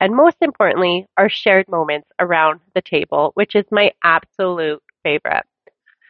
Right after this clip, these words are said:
Friends, I wish you could have been there to witness the transformation that unfolded. From frazzled takeout warrior to a fabulous mom on the go, I discovered the true meaning of balance by integrating flexible meal planning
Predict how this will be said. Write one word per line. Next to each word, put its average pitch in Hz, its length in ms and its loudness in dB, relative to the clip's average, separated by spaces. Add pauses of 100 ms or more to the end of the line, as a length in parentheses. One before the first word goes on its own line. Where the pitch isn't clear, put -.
(300)
Friends, 254 400 0 (460)
I 294 80 2
wish 311 180 0
you 370 80 0
could 339 200 4
have 311 140 4
been 226 200 0
there 214 220 4
to 226 180 -2
witness 202 340 -2
the 226 60 -6
transformation 185 800 -4
that 160 120 0
unfolded. 165 640 0 (140)
From 208 160 -2 (100)
frazzled 202 480 2
takeout 202 420 0
warrior 214 460 -2
to 214 120 -4
a 185 100 -8
fabulous 196 500 2
mom 175 220 0
on 175 100 -2
the 180 160 -4
go, 160 240 2 (480)
I - 60 0
discovered 240 520 2
the 302 100 2
true 233 300 -6
meaning 196 320 0
of 170 140 -8
balance 185 460 2 (200)
by 196 100 2
integrating 185 680 -2
flexible 247 640 0
meal 214 300 2
planning 175 560 -2